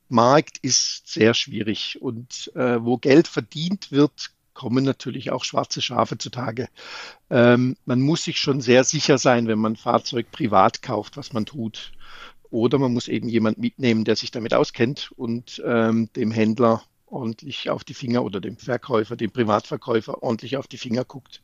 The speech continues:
Ähm, aber das Netz ist sicherlich eins der ersten, dann soziale, äh, ähm, Medien wie Facebook, äh, sind sicherlich auch ein, eine gute Plattform.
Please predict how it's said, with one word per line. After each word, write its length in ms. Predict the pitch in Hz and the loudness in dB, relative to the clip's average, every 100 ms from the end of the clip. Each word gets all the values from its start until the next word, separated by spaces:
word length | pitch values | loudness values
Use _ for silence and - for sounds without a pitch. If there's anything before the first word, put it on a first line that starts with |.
| - - - - - - - | -18 -16 -12 -12 -14 -10 4
Ähm, 400 | 127 123 127 - | 6 6 4 4
aber 220 | 135 139 | 4 6
das 320 | 151 - - | 4 2 4
Netz 380 | 135 170 - - | 4 4 0 -4
ist 160 | - | -4
sicherlich 420 | 165 165 139 135 135 | 2 4 4 2 2
eins 220 | 120 - | 2 0
der 120 | 135 | 2
ersten, 520 | 131 156 - - 135 | 4 4 2 -6 -4
dann 220 | 170 131 | -2 -2
soziale, 680 | 120 131 - 120 120 127 127 117 - - | -2 -6 2 4 6 6 4 0 -8 -2
äh, 180 | 139 120 | 0 2
ähm, 460 | 123 113 110 110 107 | 2 2 0 -2 -4
Medien 560 | 214 117 127 127 131 117 | 0 4 4 4 -2 -2
wie 180 | 113 107 | -6 -6
Facebook, 540 | - 110 - 143 101 - - - | -4 -4 -4 -12 -14 -14 -20 -10
äh, 360 | - 147 113 110 | -6 -4 -6 -8
sind 260 | - 110 | -10 -10
sicherlich 440 | - 139 127 127 123 | -6 -6 -4 -2 -2
auch 180 | 123 | -2
ein, 320 | 123 113 117 - - | -2 -2 -2 -6 -6
eine 240 | 120 113 | -2 -4
gute 320 | - 151 151 | -6 -6 -6
Plattform. 640 | 117 120 - - 139 131 | 0 0 0 -2 0 0